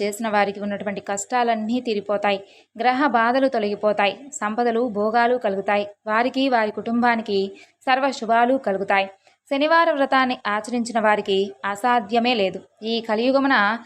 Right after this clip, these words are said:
శనివార వ్రతం మానవులకు కల్పవృక్షం వంటిది. శనివార వ్రతంను చేసి స్వామివారిని అర్చించి స్తుతించి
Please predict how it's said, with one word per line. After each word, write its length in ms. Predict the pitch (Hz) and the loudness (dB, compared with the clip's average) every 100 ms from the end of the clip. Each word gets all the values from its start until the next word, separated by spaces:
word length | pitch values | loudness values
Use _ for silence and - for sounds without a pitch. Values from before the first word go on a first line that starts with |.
| _ _ - | _ _ 0
శనివార 440 | 262 302 311 311 | 2 4 4 2
వ్రతం 440 | 262 247 220 226 233 | 2 0 0 -2 -2
మానవులకు 760 | 208 214 262 254 233 202 233 226 | 2 2 2 2 0 -2 -2 0
కల్పవృక్షం 580 | 208 220 233 233 254 233 | 0 0 -4 -4 -4 -2
వంటిది. 300 | 202 185 190 | -2 -4 -6
శనివార 720 | - _ - 262 277 311 311 | -10 _ -8 -2 2 2 4
వ్రతంను 360 | 277 269 247 247 233 | 2 0 -2 -2 -2
చేసి 440 | 214 214 220 208 - _ _ | -2 0 -2 -2 -8 _ _
స్వామివారిని 680 | - 240 262 311 311 294 277 214 | -2 0 2 2 2 2 0 -2
అర్చించి 580 | 202 - 247 240 254 262 | -4 -2 -2 -2 -2 -4
స్తుతించి 680 | - 214 220 214 220 208 | -8 -4 -4 -2 -2 -2